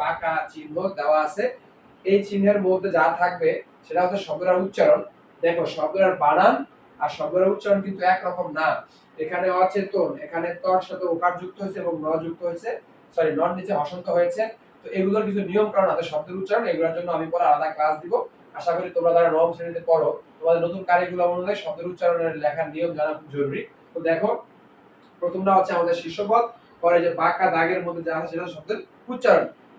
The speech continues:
এরপরে দেখো, আমি একটা থার্ড ব্র্যাকেট দিয়েছি। এই থার্ড ব্র্যাকেটের মধ্যে দুইটা জিনিস থাকতে পারে, একটা হচ্ছে শব্দের গঠন, আর একটা হচ্ছে শব্দের উৎস। এখন ধরো, এই জায়গাটা হয়তো অনেকের জটিলতা লাগে, এবং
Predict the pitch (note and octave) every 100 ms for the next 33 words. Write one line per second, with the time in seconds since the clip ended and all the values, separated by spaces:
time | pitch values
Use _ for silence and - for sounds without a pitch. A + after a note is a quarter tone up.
0 | - G#3+ A#3 A#3 F#3 E3+ G3 A3+ - -
1 | - - F3+ F#3+ F#3+ F3 F#3 F3+ F#3 E3+
2 | C3+ C3+ C#3+ - A#3 A#3 - - F3+ F3
3 | - F3+ F3+ G3 G3 G3+ G3 G3+ F3 F3
4 | G3 F#3+ G3+ A#3 G3+ F3+ F3 - D3 -
5 | - - - - _ _ _ - F3 G#3
6 | G3+ G3 E3 D#3+ F3+ D#3 D#3+ D#3+ B3+ -
7 | - _ _ D#3+ D#3+ F3+ F3 - D#3 D3
8 | E3 D3+ - - - _ - - - F3+
9 | A3+ F#3 E3+ E3+ E3 - F#3 G3+ G3+ F#3+
10 | F#3+ F#3+ F#3 F#3+ F3 E3+ E3+ F3 D#3+ D#3
11 | D3 C#3+